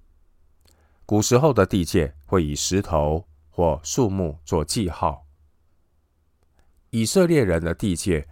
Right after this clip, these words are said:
是先人所定的，生命记十九章十四节。这些土地是他们的先祖从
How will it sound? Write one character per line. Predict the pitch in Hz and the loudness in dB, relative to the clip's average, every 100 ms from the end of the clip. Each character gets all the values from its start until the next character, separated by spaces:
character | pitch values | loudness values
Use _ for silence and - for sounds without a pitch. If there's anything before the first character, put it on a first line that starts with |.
| - - | -20 -12
是 | - 78 - | -6 -6 -6
先 | - - 131 127 | -6 0 0 0
人 | 107 76 73 | -2 -4 -4
所 | - 71 | -8 -8
定 | - 104 71 | -2 -2 -2
的， | 73 69 - _ _ _ _ | -8 -10 -18 _ _ _ _
生 | - 117 | -2 -2
命 | 120 92 | 0 -2
记 | - 80 - _ _ | -4 -6 -8 _ _
十 | - - 92 | -10 -6 -2
九 | 82 73 | -2 0
章 | 90 82 90 _ | 0 0 -2 _
十 | - 85 | -10 -8
四 | - 87 | -4 -6
节。 | - 69 67 _ _ _ _ _ _ _ _ _ _ _ _ | -6 -12 -14 _ _ _ _ _ _ _ _ _ _ _ _
这 | 180 | 0
些 | 160 156 | 2 0
土 | - 85 71 73 | 0 -6 -8 -4
地 | 104 73 - - _ _ _ _ | -4 -4 -8 -20 _ _ _ _
是 | - 104 78 - _ _ _ _ _ _ _ _ | -8 -4 -4 -6 _ _ _ _ _ _ _ _
他 | - 101 | -2 0
们 | 92 | 2
的 | 85 | -2
先 | - - 127 123 | -2 0 0 0
祖 | 98 71 - _ _ _ | -6 -6 -8 _ _ _
从 | - 76 76 | -4 -4 -6